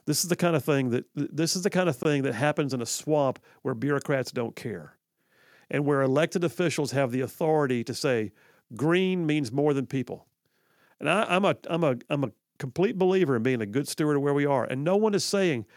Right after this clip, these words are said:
"Let's just dump the pollution into the streams." I'm not saying that. What I am saying is there's nothing about the Sackett's land or any pond or puddle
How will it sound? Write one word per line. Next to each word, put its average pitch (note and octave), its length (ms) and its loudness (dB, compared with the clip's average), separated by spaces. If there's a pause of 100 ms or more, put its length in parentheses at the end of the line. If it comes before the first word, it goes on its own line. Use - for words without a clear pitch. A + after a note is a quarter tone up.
(160)
"Let's A#3 220 0
just C#3+ 360 -2
dump G#3+ 360 2
the F3+ 120 -10
pollution G3 440 0
into F#3 100 0
the E3+ 80 -2
streams." G3+ 580 0
I'm E3+ 120 0
not G3 160 -2
saying F#3 320 0
that. G2+ 220 -6 (1000)
What D#3+ 180 2
I E3 120 4
am G3+ 180 2
saying D#3+ 300 2
is D3+ 320 2 (400)
there's D3+ 180 2
nothing E3+ 380 0
about D#3+ 240 0
the F3 80 -6
Sackett's F3+ 480 0
land F3+ 340 -2 (1500)
or D#3+ 220 2
any F#3 180 4
pond F#3+ 720 0 (320)
or D3 160 2
puddle F3+ 560 0